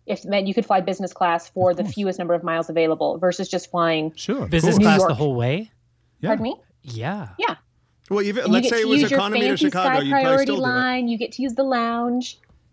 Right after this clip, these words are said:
Speaker 3: Yeah. Sure.
Speaker 1: Yeah. So the websites are frequ-, are not programmed to encourage that connection because you're backtracking. Does that make sense?
Speaker 3: Yes.
Speaker 1: So if you put in New York, Amsterdam, they might come back and say,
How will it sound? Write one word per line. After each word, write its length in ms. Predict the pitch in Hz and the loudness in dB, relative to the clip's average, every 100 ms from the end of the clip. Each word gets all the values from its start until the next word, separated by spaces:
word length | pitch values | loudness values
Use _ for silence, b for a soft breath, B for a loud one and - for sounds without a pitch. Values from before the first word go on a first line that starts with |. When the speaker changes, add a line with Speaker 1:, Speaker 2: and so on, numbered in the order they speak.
| - | -10
Speaker 3:
Yeah. 240 | 143 202 - _ _ _ _ _ | -8 -8 -14 _ _ _ _ _
Sure. 260 | - 139 190 | -14 -8 -2
Speaker 1:
Yeah. 200 | 277 - b b | 0 -2 b b
So 200 | _ 302 | _ 0
the 100 | 277 | 0
websites 500 | 233 320 349 349 330 | 0 -2 0 -2 0
are 100 | 302 | -2
frequ-, 280 | - 247 - 220 | -4 -8 -4 -4
are 100 | 226 | -2
not 220 | 233 - | -2 -2
programmed 500 | 247 240 233 226 220 | -2 0 0 -2 -2
to 120 | 220 | -4
encourage 500 | 190 185 226 214 185 | -4 -2 0 0 0
that 220 | 175 160 | -2 -4
connection 500 | - 185 208 - 311 | -4 -6 -6 -6 -4
because 260 | 311 220 214 | -4 -4 -4
you're 120 | 180 | 0
backtracking. 640 | 180 190 - 147 - - - _ _ _ _ _ _ _ _ | 0 -2 -4 -6 -6 -14 -20 _ _ _ _ _ _ _ _
Does 140 | - 196 | -6 -4
that 100 | 196 | -4
make 140 | 202 | -4
sense? 260 | 226 233 311 165 | -4 -4 -6 -2
Speaker 3:
Yes. 200 | 139 185 | 2 2
Speaker 1:
So 60 | |
if 140 | 208 240 | 2 -2
you 80 | 269 | -4
put 180 | 320 269 | -2 0
in 260 | 240 220 - | 0 -2 -4
New 100 | 220 | -2
York, 240 | 220 226 - | 2 2 0
Amsterdam, 520 | 226 285 254 190 170 | -6 -4 -4 -2 -4
they 100 | 175 | -2
might 180 | 214 - | -4 -4
come 100 | 226 | 0
back 200 | 220 214 | 0 0
and 120 | 240 | -2
say, 480 | - 233 220 220 220 | -2 2 2 0 -4